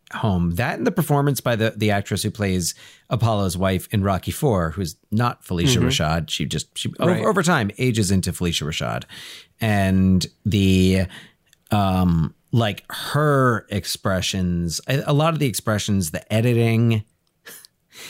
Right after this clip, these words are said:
Speaker 1: it's not the best reviewed film, but it's, it's a damn good movie. <laughs>
Speaker 2: It, you hear us say this a lot on this podcast, but it's like, these movies are a lot of fun. Even, like,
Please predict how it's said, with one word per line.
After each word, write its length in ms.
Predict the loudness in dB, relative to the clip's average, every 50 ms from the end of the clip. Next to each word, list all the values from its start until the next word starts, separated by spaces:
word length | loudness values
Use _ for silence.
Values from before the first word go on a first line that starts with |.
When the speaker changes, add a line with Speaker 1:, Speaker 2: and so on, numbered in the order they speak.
| -18 -6 -2
Speaker 1:
it's 160 | -2 0 2
not 180 | 2 0 2 2
the 80 | 0
best 260 | 2 2 2 2 2 2
reviewed 400 | 0 2 2 2 2 2 2 0
film, 340 | 0 0 2 2 4 2 2
but 140 | 2 2 0
it's, 260 | 0 0 0 0 0 0 0 2
it's 240 | 2 2 2 2 0
a 80 | -2
damn 360 | -2 -2 -4 -4 -4 -4 -6 -6
good 220 | -8 -8 -8 -8
movie. 380 | -8 -8 -8 -6 -6 -6 -6 -6 -10
<laughs> 40 | _ _ _ _ _ _ _ -16 -16 -16 _ _ _ _ _ _ _ _ _ _ _ -4
Speaker 2:
It, 160 | -4 -4 -4 -6 -12 _ -16 -16 -16 -16
you 320 | -10 -4 -2 0 2 2
hear 280 | 2 2 2 2 4 4
us 100 | 2 2
say 240 | 0 0 0 0 0
this 180 | 0 -2 -2 -2
a 60 | -2
lot 320 | -2 0 0 0 0 -2 -2
on 100 | -2 -2
this 140 | -2 -2 -2
podcast, 580 | -2 -4 -4 -4 -4 -4 -4 -2 -2 -2 -4 -4
but 100 | -4 -4
it's 160 | -2 -2 -2
like, 220 | -2 -2 -4 -4
these 220 | -4 -4 -2 0 0
movies 280 | 0 0 0 -2 -2
are 120 | -2 -2 -2
a 80 | 0
lot 240 | 0 0 0 0 -2
of 100 | -2 -4
fun. 640 | -8 -12 -18 -14 -10 -6 -4 -4 -4 -6 -8 -12 -18 -20 -20 -20 -20 -20 _ _ _
Even, 460 | -2 -2 0 2 2 0 0 0 -2
like, 240 | -2 -2 -2 -4